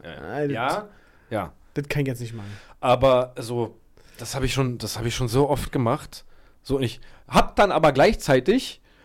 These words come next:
Speaker 1: und das ist dann voll widersprüchlich von mir, ich hab manchmal so eine Situation, Mülleimer ist voll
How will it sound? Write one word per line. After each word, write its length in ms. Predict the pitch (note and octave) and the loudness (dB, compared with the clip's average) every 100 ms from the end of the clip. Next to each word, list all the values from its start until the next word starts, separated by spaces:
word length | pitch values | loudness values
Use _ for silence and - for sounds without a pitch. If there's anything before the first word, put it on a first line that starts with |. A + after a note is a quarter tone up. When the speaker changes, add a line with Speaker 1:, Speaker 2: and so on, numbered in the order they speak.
| _ | _
Speaker 1:
und 180 | B2+ B2+ | -10 -2
das 100 | D#3 | 0
ist 160 | F#3 - | 0 0
dann 120 | C#3 | 0
voll 360 | - - G#3 G3+ | -2 4 4 8
widersprüchlich 540 | G3 - C#3 B2 B2 | 6 6 4 2 0
von 160 | - B2+ | 0 4
mir, 360 | C3+ G3+ C4+ - _ - - _ _ A2 C3+ | 6 6 4 -2 _ -20 -20 _ _ -10 -6
ich 140 | D3+ | -2
hab 80 | E3 | 0
manchmal 260 | F3+ F3 F3+ | 2 4 4
so 60 | |
eine 100 | E3+ | 4
Situation, 440 | D#3+ E3+ - F3 C#3+ | 4 2 4 2 6
Mülleimer 360 | E3 F3 E3+ | 6 6 4
ist 120 | D#3 - | 2 4
voll 340 | D3 A#3 | 6 6